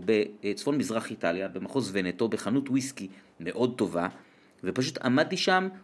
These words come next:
עובד עצות, ופשוט התקשרתי אליך. ואתה היית באמצע יום עבודה, אתה עזבת הכל, היית איתי על הקו איזה רבע שעה, עשרים דקות,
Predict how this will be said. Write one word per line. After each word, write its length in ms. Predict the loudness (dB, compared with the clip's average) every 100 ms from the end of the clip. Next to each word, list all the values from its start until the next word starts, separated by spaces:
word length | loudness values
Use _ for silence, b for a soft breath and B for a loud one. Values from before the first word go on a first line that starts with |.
| -4
עובד 320 | 0 4 4 4
עצות, 520 | 0 0 0 0 -6 -18 b b b b -12
ופשוט 640 | -10 0 2 2 0 -2
התקשרתי 440 | -2 0 0 2 2
אליך. 220 | 2 0 -8 b b b 0
ואתה 480 | 2 4 6 6 4
היית 220 | 4 4
באמצע 400 | 4 4 4 4
יום 140 | 4
עבודה, 420 | 4 4 4 4 2
אתה 100 | 0
עזבת 360 | 2 4 4 4
הכל, 460 | 2 4 4 4 2
היית 200 | 2 4
איתי 220 | 2 4
על 80 | 4
הקו 180 | 4 4 2
איזה 260 | 2 2
רבע 140 | 2 2
שעה, 160 | 2
עשרים 320 | 0 0 0
דקות, 400 | 0 2 2 2